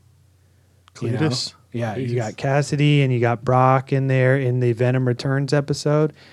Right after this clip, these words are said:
Speaker 1: and then they team up to defeat Carnage. Classic. Now, Cassidy was introduced in The Amazing Spider-Man three forty-four, uh, created by Michelinie and Larson, while Carnage is certainly, um,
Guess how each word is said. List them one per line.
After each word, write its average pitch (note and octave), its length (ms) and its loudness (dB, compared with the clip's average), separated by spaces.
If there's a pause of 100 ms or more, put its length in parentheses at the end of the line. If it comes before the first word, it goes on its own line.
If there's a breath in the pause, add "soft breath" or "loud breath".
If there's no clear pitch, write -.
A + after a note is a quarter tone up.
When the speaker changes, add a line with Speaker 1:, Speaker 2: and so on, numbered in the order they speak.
(140 loud breath)
Speaker 1:
and B2 120 -2
then B2 120 0
they B2 140 2
team B2+ 340 -2
up A#2+ 220 0
to B2+ 180 -2
defeat C3 320 -2
Carnage. C#3+ 500 -2
Classic. A#2+ 540 -2 (800 soft breath)
Now, C3 180 2
Cassidy F3+ 500 4
was D#3+ 200 6
introduced D3 760 2 (140)
in F#3+ 260 6
The F3 160 6
Amazing C#3 400 2
Spider-Man A#2+ 640 0
three A#2+ 200 0
forty-four, B2 840 0 (300 soft breath)
uh, A2+ 220 -4
created C3 540 0
by A#2 200 0
Michelinie A#2+ 800 -2
and G#2+ 120 -6
Larson, G#2 520 -8
while A2 360 -4
Carnage D3+ 960 2 (680)
is B2+ 160 -4
certainly, E3 680 4
um, A#2 500 0